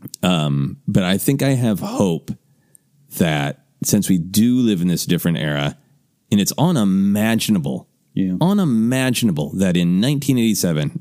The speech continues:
Speaker 2: Mm.
Speaker 1: Return of the Jedi comes out in nineteen eighty-three. In nineteen eighty-seven, Harrison Ford would have just said, "Yeah, you know,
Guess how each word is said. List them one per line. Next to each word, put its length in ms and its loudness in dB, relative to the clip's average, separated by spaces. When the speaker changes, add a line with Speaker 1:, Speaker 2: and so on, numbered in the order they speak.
Speaker 2:
Mm. 280 0
Speaker 1:
Return 240 2
of 80 0
the 40 0
Jedi 140 0
comes 160 2
out 80 2
in 100 2
nineteen 280 2
eighty-three. 260 2
In 100 2
nineteen 300 0
eighty-seven, 460 0
Harrison 360 2
Ford 200 2
would 80 2
have 60 0
just 120 0
said, 180 0
"Yeah, 320 0
you 120 2
know, 380 0